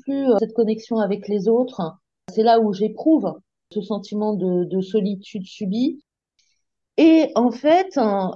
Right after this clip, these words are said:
donc ça a été, en, j'ai envie de dire, en dents de scie.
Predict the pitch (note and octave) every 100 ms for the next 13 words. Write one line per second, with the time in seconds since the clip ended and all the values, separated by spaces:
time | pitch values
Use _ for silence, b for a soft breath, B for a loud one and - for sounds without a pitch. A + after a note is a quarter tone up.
0 | F#3 B3+ C4 C4+ C4 B3+ C4 D4+ E4+ C#4
1 | B3+ A#3+ A#3+ A#3 A3+ A3+ A3+ B3 A#3+ B3
2 | G3+ D#4+ D4+ B3+ C4 B3+ - C#4+